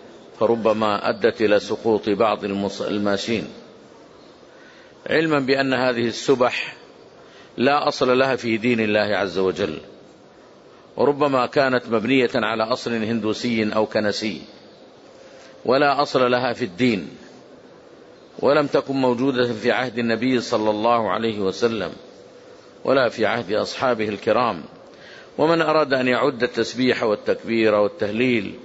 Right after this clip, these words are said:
والتحميد فليعد بيديه، كما تقول أمنا أم المؤمنين رضي الله عنها وأرضاها،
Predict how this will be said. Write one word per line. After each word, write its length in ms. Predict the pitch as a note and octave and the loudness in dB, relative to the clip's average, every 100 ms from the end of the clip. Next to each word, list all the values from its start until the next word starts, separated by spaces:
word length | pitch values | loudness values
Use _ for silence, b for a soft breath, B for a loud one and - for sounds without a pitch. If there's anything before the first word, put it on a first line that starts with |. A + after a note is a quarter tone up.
| B B B - | B B B -8
والتحميد 580 | - - A#2+ C3 C3+ A#2 | -6 -2 -2 0 -2 0
فليعد 520 | D3+ D#3 C3 C3+ A#2 | 0 2 2 0 0
بيديه، 560 | G#2 A2 G#2+ C3+ C3+ G2+ - - - - - - - - - - - - - | 2 2 2 2 0 -4 -12 -20 -20 -20 -20 -20 -20 -20 -20 -20 -20 -20 -10
كما 200 | A2 A#2 | -2 0
تقول 380 | A2+ B2 - C#3+ | 0 -2 0 2
أمنا 500 | C3 C#3+ C3 A#2 A2 | 2 2 2 2 0
أم 180 | C3+ B2 | -2 0
المؤمنين 600 | A#2 A2+ A2 A#2 C3 A#2+ | 0 0 0 0 0 0
رضي 320 | G#2+ B2 A#2+ | 0 2 2
الله 340 | A2+ B2 A#2+ G#2 | 2 2 2 0
عنها 260 | C#3 C3+ | 0 0
وأرضاها، 800 | A#2 G#2+ A2 G#2+ A#2+ A2 A2+ G#2 | 2 2 2 2 2 2 2 0